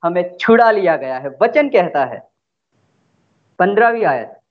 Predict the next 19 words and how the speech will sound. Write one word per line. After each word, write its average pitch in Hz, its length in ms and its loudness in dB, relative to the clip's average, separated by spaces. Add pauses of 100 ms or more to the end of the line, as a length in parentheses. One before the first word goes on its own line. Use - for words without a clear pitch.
और 165 300 0
जितने, 302 760 2 (540)
आज 180 200 -2
सभी 233 340 2
लोग 185 240 0
मृत्यु 202 400 -2
के 196 120 2
भय 175 220 0
के 185 140 -4
मारे 156 320 0
जीवन 151 440 -4
भर 123 320 -10 (480)
एक 170 200 2
दासत्व 185 500 0
में, 120 220 -8 (220)
मृत्यु 262 380 2
के 269 220 4
भय 254 380 0
के 190 460 -4